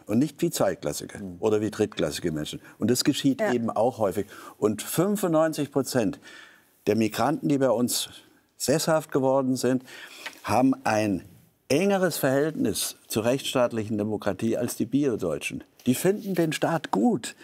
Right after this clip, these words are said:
Speaker 1: Und wir reden immer nur über die Gescheiterten, über diese Chaoten in Berlin.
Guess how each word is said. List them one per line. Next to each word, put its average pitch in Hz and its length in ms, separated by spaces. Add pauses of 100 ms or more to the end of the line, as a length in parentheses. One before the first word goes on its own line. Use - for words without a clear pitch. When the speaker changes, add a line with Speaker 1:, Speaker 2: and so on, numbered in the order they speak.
(180)
Speaker 1:
Und 131 160
wir 147 140
reden 170 220
immer 175 260
nur 175 180
über 147 180
die 135 120
Gescheiterten, 135 640
über 127 180
diese 113 240
Chaoten 117 520
in 131 160
Berlin. 120 420